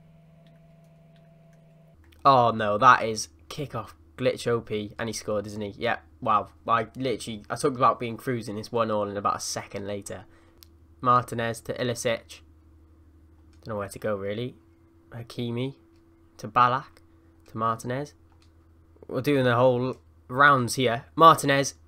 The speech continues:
that's his second header of the game, and that is two nil. Lovely bit of play, that. I didn't know where,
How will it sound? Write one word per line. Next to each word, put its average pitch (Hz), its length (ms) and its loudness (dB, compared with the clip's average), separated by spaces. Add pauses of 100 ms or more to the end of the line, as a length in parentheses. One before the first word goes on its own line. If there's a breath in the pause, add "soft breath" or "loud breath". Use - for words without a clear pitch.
(320)
that's 147 220 2
his 131 140 -6
second 131 320 -2
header 123 220 -2
of 120 60 0
the 123 100 0
game, 123 240 2
and 120 60 0
that 120 140 0
is 120 80 -8
two 135 300 0
nil. 123 320 0 (400 soft breath)
Lovely 151 400 4
bit 120 160 4
of 113 80 -4
play, 139 200 4
that. 120 220 6
I 123 80 2
didn't 170 140 0
know 160 60 4
where, 127 300 2